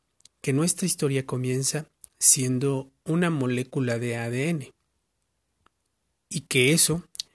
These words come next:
ya es un gran motivo para emprender, pues nos dimos cuenta también que se libra toda una batalla con la construcción de nuestro cuerpo.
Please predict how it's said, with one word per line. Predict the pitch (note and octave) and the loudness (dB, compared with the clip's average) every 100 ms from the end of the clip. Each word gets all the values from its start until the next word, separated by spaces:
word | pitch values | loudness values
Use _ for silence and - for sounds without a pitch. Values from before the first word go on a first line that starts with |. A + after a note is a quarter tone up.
| _ - | _ -6
ya | A#2+ B2 | -2 0
es | C#3+ - | 2 0
un | C#3 | 0
gran | C3 D#3 F#3+ | 0 2 2
motivo | D3 C3 F3+ G3 C3+ | 0 0 0 0 0
para | B2+ A#2 | -4 -6
emprender, | A#2 A#2+ A2 A2 - _ _ _ _ _ _ _ _ | -8 -6 -6 -8 -14 _ _ _ _ _ _ _ _
pues | - B2 C3+ - _ _ _ - - - - | -4 0 0 0 _ _ _ -18 -18 -20 -14
nos | G#2+ | -8
dimos | A#2 A#2+ C#3 | -6 -4 -6
cuenta | - D3+ C3 C3+ - _ - | -2 0 0 -4 -8 _ -12
también | A#2+ B2+ C3 C3+ _ _ _ _ _ | -8 -4 -2 -2 _ _ _ _ _
que | - A#2+ | -4 0
se | - C3+ A#2+ A2+ - _ _ | 2 2 -2 -4 -8 _ _
libra | - F3+ F#3 F#3+ F#3 | 2 4 4 2 0
toda | F#3+ - D3+ D#3 | -4 0 2 2
una | D#3 | 0
batalla | C3+ A#2+ - A#2 B2+ C3+ - - | -2 -4 -4 -6 -4 -8 -10 -10
con | B2 A#2 | -6 -6
la | A#2 | -6
construcción | A#2+ A#2 C3 A#2+ - C#3 B2+ | -8 -6 -6 -4 -2 -2 -4
de | B2+ | -4
nuestro | A2 - - - | -6 -6 -8 -10
cuerpo. | A2+ A2 - | -12 -14 -18